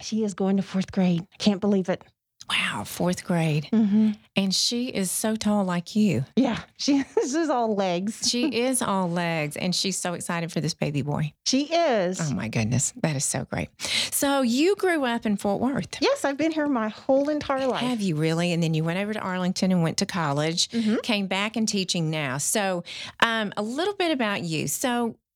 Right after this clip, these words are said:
Speaker 2: I want you to explain, because I did read this, and you, I love your life lessons from your blog.
Speaker 1: Uh-huh.
Speaker 2: Life lessons. Please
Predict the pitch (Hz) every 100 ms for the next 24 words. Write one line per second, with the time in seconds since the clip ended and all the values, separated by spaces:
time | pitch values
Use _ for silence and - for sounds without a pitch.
0 | _ - 226 240 269 320 180 - _ 202
1 | 202 202 202 - 190 - 175 - - 165
2 | 160 160 170 165 170 196 208 190 170 156
3 | 160 165 - 180 190 214 - 190 196 220
4 | 233 214 180 170 - 165 160 175 190 170
5 | 165 - 160 156 - 156 147 151 147 151
6 | 196 208 - 220 208 214 214 196 180 180
7 | 180 180 170 175 170 - 277 233 156